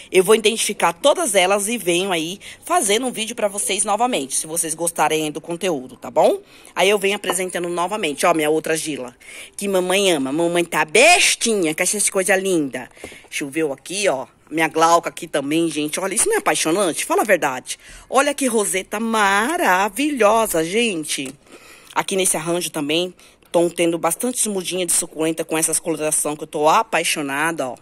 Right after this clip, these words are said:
Tá vendo? As bebezinhas. Acredito eu que é da Mona Lisa, não sei. Essa aqui eu esqueci o nome. Mais uma orelha de elefante, ó. Eu tô apaixonada por essas colorações de suculenta mais escura.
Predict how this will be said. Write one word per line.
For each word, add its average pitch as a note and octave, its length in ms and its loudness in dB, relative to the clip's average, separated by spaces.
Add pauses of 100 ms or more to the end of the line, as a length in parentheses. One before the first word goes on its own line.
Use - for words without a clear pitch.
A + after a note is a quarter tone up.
(420)
Tá C3 80 -14
vendo? E3+ 260 0
As C3+ 160 -6
bebezinhas. D#3 1120 -2 (500)
Acredito D3+ 460 -6
eu D3 100 -2
que D#3 60 -6
é C#3 40 -4
da C#3 80 -4
Mona C#3 280 -6
Lisa, D#3+ 320 -6
não C3+ 100 -6
sei. D#3+ 560 0 (380)
Essa E3+ 220 0
aqui E3 120 -8
eu D#3+ 40 0
esqueci D3+ 340 -2
o C#3 80 -6
nome. F3 680 0 (960)
Mais D3 280 -4
uma E3+ 60 0
orelha D3+ 220 2
de D3+ 120 -6
elefante, D#3+ 680 -2
ó. B2 140 -10 (420)
Eu G#3+ 220 2
tô F#3 180 4
apaixonada F3+ 640 0
por F3 140 -2
essas E3 260 0
colorações F#3+ 800 -2
de F#3 200 -8
suculenta F#3 640 -4
mais D#3 240 -2
escura. D#3+ 520 -4